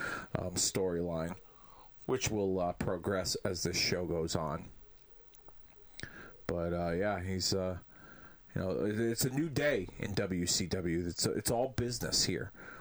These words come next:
when it came to, uh, you know, uh, Russo and Bischoff taking over. Um, I didn't mind some of these younger guys working with the established guys, but it didn't seem like there was any kind of real sense of direction or plan.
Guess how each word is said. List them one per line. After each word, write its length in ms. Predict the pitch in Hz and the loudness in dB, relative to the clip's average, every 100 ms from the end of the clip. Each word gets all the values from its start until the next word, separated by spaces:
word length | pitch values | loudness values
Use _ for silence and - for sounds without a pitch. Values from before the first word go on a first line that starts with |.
| - - | -14 -4
when 120 | 90 | -4
it 100 | 80 | -2
came 300 | - 95 90 | -2 -2 -2
to, 420 | - 90 80 80 | 0 0 2 0
uh, 180 | 71 76 - - - - - | 0 -2 -6 -14 -16 -16 -6
you 60 | 95 | -4
know, 340 | 50 - - | -2 -2 -2
uh, 200 | 90 92 - | -4 -6 -8
Russo 440 | - 101 104 - 95 | -4 -2 2 0 0
and 80 | - | -2
Bischoff 380 | 98 107 92 - | 0 0 -2 -2
taking 320 | 95 - 92 | -2 0 0
over. 340 | 90 82 80 - - - - | 0 0 -2 -4 -12 -12 -8
Um, 420 | - 92 92 87 - - - - - - - - - | -4 -2 -2 -4 -10 -14 -20 -20 -20 -20 -20 -20 0
I 120 | - | 2
didn't 220 | 220 254 110 | 4 2 0
mind 680 | 117 120 120 127 143 - - - | 2 2 2 2 0 -2 -8 -14
some 260 | - - 139 | -2 0 2
of 60 | 127 | 2
these 220 | 127 110 | 2 2
younger 280 | 120 123 123 | 0 2 2
guys 300 | 127 127 104 | 4 4 2
working 340 | 107 120 127 | 0 0 0
with 100 | 127 | 0
the 100 | 120 | 0
established 600 | 107 - 104 104 120 - | 0 2 2 2 2 2
guys, 320 | 127 127 135 | 2 2 0
but 220 | - 104 | 0 0
it 120 | - - | 0 0
didn't 200 | 139 135 | 0 2
seem 200 | - 131 | 2 2
like 160 | 120 | 0
there 140 | - 110 | 2 0
was 140 | 107 | 0
any 140 | 110 | 0
kind 220 | 107 - 104 | 0 0 2
of 80 | |
real 160 | 98 95 | 2 2
sense 320 | - 107 98 | 2 2 2
of 80 | 95 | 0
direction 500 | 98 90 92 - 87 | 2 2 0 0 0
or 80 | 80 | 0
plan. 520 | - 98 92 85 85 | 0 0 0 0 -4